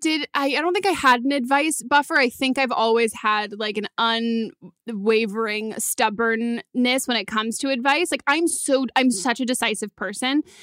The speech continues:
I am like, yes, no, everything's black and white, which drives my boyfriend crazy. He's like, "No, there are, like, there are shades through all this." I'm like, "No," it's like, "Yes, no."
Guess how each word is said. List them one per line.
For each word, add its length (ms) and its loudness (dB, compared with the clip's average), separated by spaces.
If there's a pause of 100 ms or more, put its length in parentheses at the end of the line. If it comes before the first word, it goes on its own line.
(220)
I 400 4
am 220 2
like, 260 -2
yes, 440 0
no, 420 2
everything's 440 2
black 240 -2
and 80 0
white, 160 0
which 220 -4
drives 420 0
my 120 4
boyfriend 480 2
crazy. 800 0
He's 200 -4
like, 180 -2
"No, 500 4
there 200 4
are, 280 6
like, 240 0
there 200 0
are 100 2
shades 440 0
through 140 0
all 120 4
this." 220 -4
I'm 40 -2
like, 120 -2
"No," 140 2
it's 120 -6
like, 140 -6
"Yes, 260 -2
no." 220 -8